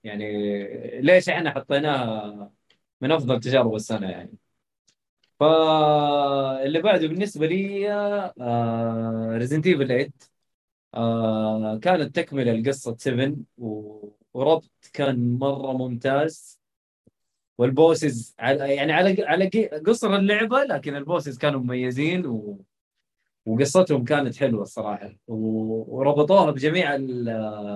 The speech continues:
أجزاء السلسلة بشكل مرة ممتاز. ومستني، مستني إيش حيسووا في اللي بعدها.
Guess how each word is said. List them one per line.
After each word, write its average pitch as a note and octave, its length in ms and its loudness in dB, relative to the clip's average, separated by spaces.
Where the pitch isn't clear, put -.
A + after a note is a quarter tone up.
أجزاء C3+ 320 4
السلسلة C#3+ 480 0
بشكل F3+ 640 -4
مرة C#3 360 2
ممتاز. C3+ 760 0
ومستني، G3 1200 2
مستني G#3 380 0
إيش G3 140 -2
حيسووا F3 440 0
في D#3+ 160 -6
اللي A#2 180 0
بعدها. G#2 440 -6